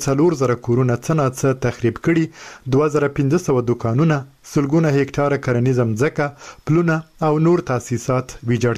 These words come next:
کړي دي. د غور ترڅنګ له بدخشان، فاریاب، تخار، سرپل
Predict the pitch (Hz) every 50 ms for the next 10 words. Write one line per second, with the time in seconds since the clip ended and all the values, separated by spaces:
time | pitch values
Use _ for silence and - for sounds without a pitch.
0 | - - 123 110 110 107 123 131 131 - - _ _ - - - - - - -
1 | 139 147 156 143 151 175 175 170 - - 156 139 - - 175 180 147 117 107 -
2 | 127 135 127 127 117 117 113 - - - 147 160 170 170 160 - _ - - 143
3 | 135 123 127 135 135 143 143 - - _ _ - 123 110 - - 135 135 143 160
4 | 151 - - 135 123 117 117 117 - 156 170 175